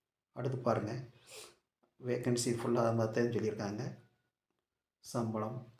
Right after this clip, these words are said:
வயது வரம்பு என்னன்னு பார்த்தீங்கன்னா, வயது வரம்பு குறைஞ்சது பதினெட்டு வயசு பூர்த்தி ஆயிருக்கணும்னு சொல்லியிருக்காங்க. தேர்வு செய்யும் முறைகள் என்னன்னு பாருங்க. தமிழ்நாடு லே-, லாங்குவேஜ் டெஸ்ட் ஃபர்ஸ்ட் வைக்கிறாங்க. சரியா?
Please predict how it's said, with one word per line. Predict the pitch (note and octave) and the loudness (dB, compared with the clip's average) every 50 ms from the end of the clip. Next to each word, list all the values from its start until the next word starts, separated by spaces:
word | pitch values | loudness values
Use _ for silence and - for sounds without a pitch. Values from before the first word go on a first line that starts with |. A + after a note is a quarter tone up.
| _ - | _ -2
வயது | C3+ C3+ C#3+ E3+ F3 F3 | 0 2 4 4 6 6
வரம்பு | D#3 D3 C#3+ C#3 C#3+ B2+ A#2+ | 4 4 4 2 2 0 0
என்னன்னு | B2 B2+ A#2+ A2+ A#2 A2 | 2 2 2 2 2 0
பார்த்தீங்கன்னா, | A2 - A2+ G#2 G#2 A2 C3 B2+ | 0 0 -2 -2 -2 -2 0 2
வயது | A#2 A2+ B2 - - D3 | 4 4 4 4 2 2
வரம்பு | B2+ A#2+ A#2 A2 A#2 C#3+ D3 - A#2 G2+ - | 2 2 0 0 0 -2 -4 -6 -8 -6 -2
குறைஞ்சது | - A#2+ A#2+ C3 C3 C3 C3 C3 | 0 2 2 4 4 2 2 2
பதினெட்டு | - B2 A2 A2+ A#2 A#2 A#2 A2+ | 4 4 4 4 4 2 2 2
வயசு | A2 A2+ A#2 - - - | 2 2 0 0 -2 -2
பூர்த்தி | A2+ A#2 A#2 A#2 A2 | -2 -2 0 0 2
ஆயிருக்கணும்னு | G2+ G2+ G2 - - G2 A#2 - - | 2 2 0 -2 -4 -4 -4 -2 -2
சொல்லியிருக்காங்க. | - G#2 F#2+ F#2+ - - F#2+ - - - - - _ _ - - _ _ _ _ _ | -2 0 -2 -2 -4 -6 -8 -8 -10 -14 -18 -20 _ _ -20 -20 _ _ _ _ _
தேர்வு | - D#3+ F#3+ G3+ G#3 G3 | 4 6 6 8 8 6
செய்யும் | G3 - D#3+ E3 E3 | 6 4 4 4 4
முறைகள் | D#3 C#3 D3 D#3+ D#3+ D#3+ D3+ C#3 B2+ | 4 4 4 4 4 4 4 4 4
என்னன்னு | C3+ C#3 C3+ C3+ C3+ | 2 0 0 0 2
பாருங்க. | C3+ B2 A#2+ A#2 A2+ A#2 A#2 | 4 4 4 4 4 0 0
தமிழ்நாடு | A#2 - - C3 C3 C#3+ D3 D3+ D3 C#3 C3+ A#2+ | 0 2 2 4 4 4 2 2 2 2 4 4
லே-, | A#2+ A#2+ A#2+ A#2 - - - - - _ _ _ _ - | 4 4 4 2 -2 -6 -12 -18 -20 _ _ _ _ -2
லாங்குவேஜ் | C3 B2+ B2+ C3 C3 B2+ B2 - - | 0 2 2 4 2 2 0 0 2
டெஸ்ட் | A#2+ A#2 A#2 - - - | 2 2 2 2 0 0
ஃபர்ஸ்ட் | - A#2+ A2+ - - A#2 | 0 2 2 2 4 2
வைக்கிறாங்க. | A2 - - A2 G#2+ G#2 G2+ G2 G2 - | 2 2 2 0 0 0 -2 -4 -6 -8
சரியா? | - - - - A#2+ A#2+ A#2+ | -10 -4 0 2 4 4 2